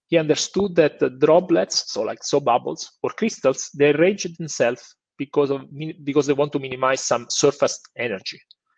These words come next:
And then in nineteen oh one, Wolf found the formula for the surface energy of crystals. So for the soap bubbles, the energy, the surface energy is just the area,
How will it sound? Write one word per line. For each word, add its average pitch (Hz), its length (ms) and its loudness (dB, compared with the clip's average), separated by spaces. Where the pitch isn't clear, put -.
And 139 120 -4
then 175 140 4
in 156 80 -2
nineteen 156 300 2
oh 131 60 4
one, 180 320 2
Wolf 143 200 6
found 127 720 -4
the - 80 -8
formula 120 440 -4
for 120 180 -2
the 113 100 -4
surface 123 340 -4
energy 113 220 -6
of - 100 -10
crystals. - 640 -14
So 127 200 2
for 120 240 0
the 117 280 4
soap 196 240 4
bubbles, 185 380 6
the 135 140 6
energy, 131 360 2
the 123 80 -8
surface 151 380 2
energy 139 320 -2
is 113 100 -14
just 120 360 -4
the 107 280 -4
area, 147 260 -2